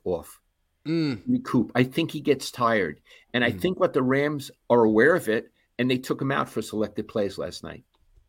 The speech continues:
Speaker 2: Wow.
Speaker 1: Because I do think he'll be on the field, but take the down off. And now they say, "You wanna take the down off? Maybe you'll do it on the sideline."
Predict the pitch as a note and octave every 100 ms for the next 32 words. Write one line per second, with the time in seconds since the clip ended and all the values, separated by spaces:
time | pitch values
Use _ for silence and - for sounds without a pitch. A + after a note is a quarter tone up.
0 | - - - - F#2 - D3 B2+ - B2
1 | A#2+ G2 D3 D3 D3+ B2+ - - _ -
2 | C3 C#3+ C#3+ C#3 B2+ - C3 - A2 -
3 | G#2 G#2+ G#2+ F#2+ F2+ E2+ - - _ _
4 | _ G#2+ A#2 B2 B2+ A#2+ - A#2+ A2+ B2
5 | B2 C#3 - C3+ C#3 C#3+ D3+ D3 - _
6 | - B2+ B2 B2 A2+ A2 G#2 F#2+ F#2 F#2+
7 | F#2+ F2 D#2+